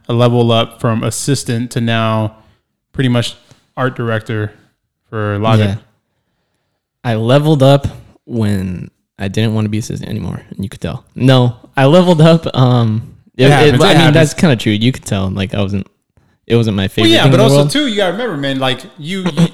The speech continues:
Speaker 1: you <clears throat> knew, you knew, and so did, so did him. That, like, you, this was never permanent.
Speaker 2: Yeah, it wasn't what I was meant for or hired for. It was just what was available at the time. However, at the time,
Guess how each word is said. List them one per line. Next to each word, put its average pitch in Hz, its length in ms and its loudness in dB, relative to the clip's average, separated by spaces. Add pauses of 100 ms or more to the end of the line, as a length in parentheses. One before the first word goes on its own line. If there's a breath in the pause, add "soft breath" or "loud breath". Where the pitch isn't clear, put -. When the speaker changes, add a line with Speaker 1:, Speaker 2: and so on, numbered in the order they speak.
Speaker 1:
you 147 160 2
<clears throat> 127 60 0
knew, 127 520 -6
you 180 220 -8
knew, 156 240 -4
and 143 100 -2
so 139 160 -2
did, 139 200 0
so 143 140 -4
did 143 100 -4
him. 165 160 -4
That, 131 100 0
like, 123 220 -4 (1080 loud breath)
you, 143 720 -2
this 156 240 -2
was 143 120 -2
never 131 200 -2
permanent. 131 480 -2
Speaker 2:
Yeah, 147 220 4 (100)
it 151 120 4
wasn't 175 340 4
what 151 100 4
I 135 80 6
was 123 140 2
meant 120 220 0
for 98 340 -6
or 123 240 4
hired 104 360 -6
for. - 300 -16 (240)
It 127 80 0
was 120 100 0
just 123 200 0
what 123 140 2
was 113 180 2
available 104 400 -4
at - 100 -10
the - 80 -12
time. - 300 -10 (840)
However, 120 500 2
at 113 140 -2
the 98 80 -4
time, 139 480 0